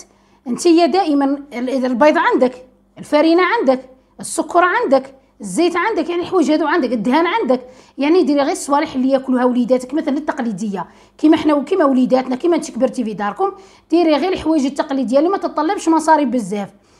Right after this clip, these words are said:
مثلًا دي حلوه الطابع، ديري الكعك، ديري مبسس، ديري، ديري هذا الصوالح اللي يبغوا ياكلوها وليداتها. غير الحلوه الجافه راكي ديري، راه كاين شحال من نوع بدون ما تسالش، المربى راه باينه تشري في المواد الغذائيه.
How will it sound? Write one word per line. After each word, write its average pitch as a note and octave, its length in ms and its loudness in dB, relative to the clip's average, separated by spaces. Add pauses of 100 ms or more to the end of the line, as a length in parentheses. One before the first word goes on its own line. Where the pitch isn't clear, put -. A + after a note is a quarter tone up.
(160)
مثلًا C#4+ 300 0
دي A#3+ 140 -2
حلوه B3 260 0
الطابع، C4 400 0
ديري B3+ 240 0
الكعك، B3+ 380 -2
ديري B3+ 220 0
مبسس، C4 380 0
ديري، A#3+ 280 -2 (260)
ديري D4+ 180 2
هذا C#4 160 0
الصوالح C#4+ 380 -4
اللي B3+ 120 0
يبغوا A#3+ 180 0
ياكلوها A#3+ 280 -2
وليداتها. G#3+ 520 -6 (300)
غير B3 220 0
الحلوه F#4 400 2
الجافه D#4+ 440 0
راكي G4 220 -4
ديري، D4+ 460 -2
راه C#4 80 -6
كاين F4+ 220 -2
شحال F4 220 0
من D#4+ 120 4
نوع A4 200 0 (320)
بدون E4 420 0
ما F#4 80 2
تسالش، E4 440 -4
المربى D#4+ 520 2
راه C4+ 120 4
باينه D4+ 300 4
تشري C#4 260 -4
في B3 60 -12
المواد A#3 320 -4
الغذائيه. C#4+ 560 -4